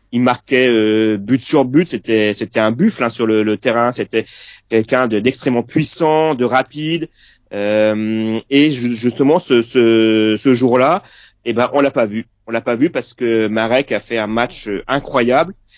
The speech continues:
Il a, il a tenu, euh, Ibrahima Bakayoko du, du début,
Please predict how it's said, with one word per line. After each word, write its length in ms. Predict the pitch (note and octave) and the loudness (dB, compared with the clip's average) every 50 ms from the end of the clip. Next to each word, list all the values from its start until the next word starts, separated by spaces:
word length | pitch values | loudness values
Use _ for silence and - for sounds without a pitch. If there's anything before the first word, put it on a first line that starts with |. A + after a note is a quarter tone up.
| - - _ _ - | -20 -20 _ _ -6
Il 160 | B2 A#2 A#2 | -4 -2 0
a, 360 | A#2+ A#2 A#2 A#2 A#2 A#2 A2+ | 2 2 4 4 4 4 2
il 120 | A2+ A#2 A#2 | 2 0 0
a 60 | A#2 | -2
tenu, 640 | A#2 - C3+ B2 B2 B2+ C3 C3+ C#3 C#3 C#3 C3+ B2+ | -2 -4 -4 -4 -2 0 0 2 2 2 2 2 2
euh, 340 | A2+ G#2 G#2 G#2+ A2 G#2+ A2 | 2 2 2 2 0 2 0
Ibrahima 400 | A2+ A2+ - A#2 A#2+ B2 B2 B2+ A#2+ | 0 0 0 0 0 2 2 2 0
Bakayoko 600 | A#2+ A#2 - C3+ B2+ B2+ A#2+ A2+ - C#3 C#3 C#3+ B2+ | 0 0 0 0 0 0 0 0 0 0 0 0 0
du, 480 | A2 A2+ A2+ A2+ A2+ A2+ A2+ A2+ A2+ | -2 -2 -2 -2 0 0 0 0 0
du 140 | G#2+ A2+ A#2 | -2 -2 -2
début, 600 | A2+ A#2 C#3 D3+ D3 B2+ B2+ C#3 D3 D#3 D#3 C#3+ | 0 2 2 2 2 0 -2 -2 0 0 -2 -4